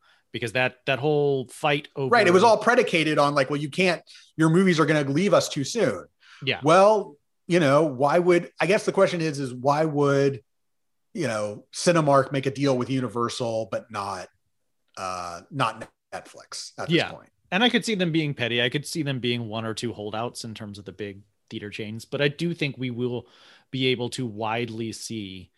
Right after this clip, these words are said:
Speaker 1: some big Netflix movies.
Speaker 2: I do feel like, and I don't wanna get too in the weeds on this because even this is an area where I just need to do more homework, but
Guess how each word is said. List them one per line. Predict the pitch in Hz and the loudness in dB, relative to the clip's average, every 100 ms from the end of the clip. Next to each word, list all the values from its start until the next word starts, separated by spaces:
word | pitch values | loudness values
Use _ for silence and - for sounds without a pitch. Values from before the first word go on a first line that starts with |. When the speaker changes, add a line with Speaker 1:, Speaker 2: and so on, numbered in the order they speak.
| _ _ | _ _
Speaker 1:
some | - - 135 120 110 | -12 -4 -2 -2 -6
big | 110 104 92 | -6 -8 -8
Netflix | 95 - 92 - - | -14 -14 -18 -18 -18
movies. | - - - - | -20 -20 -16 -2
Speaker 2:
I | 160 | 2
do | 170 285 | 4 4
feel | 254 214 | 6 8
like, | 165 147 139 | 8 6 4
and | 151 | 2
I | |
don't | 156 180 | 2 4
wanna | 175 160 | 2 2
get | 139 - | 0 -4
too | - 156 156 156 | -6 0 2 4
in | 143 | 2
the | 117 | 0
weeds | 107 104 123 123 | -4 -8 -6 -2
on | 147 | -2
this | 156 165 | -2 -4
because | - 127 113 110 101 - _ _ | -6 -8 -8 -8 -12 -18 _ _
even | 147 120 110 _ _ _ - | -8 -8 -10 _ _ _ -6
this | 147 | -6
is | 135 147 - - | -4 -8 -12 -8
an | |
area | 117 117 110 | -6 -4 -6
where | 104 | -8
I | 110 | -10
just | 107 101 | -10 -12
need | 98 | -14
to | |
do | 92 101 | -14 -12
more | 98 101 | -10 -10
homework, | 95 101 113 131 131 _ - - - _ _ | -10 -12 -8 -8 -10 _ -20 -20 -20 _ _
but | - 143 139 | 2 4 2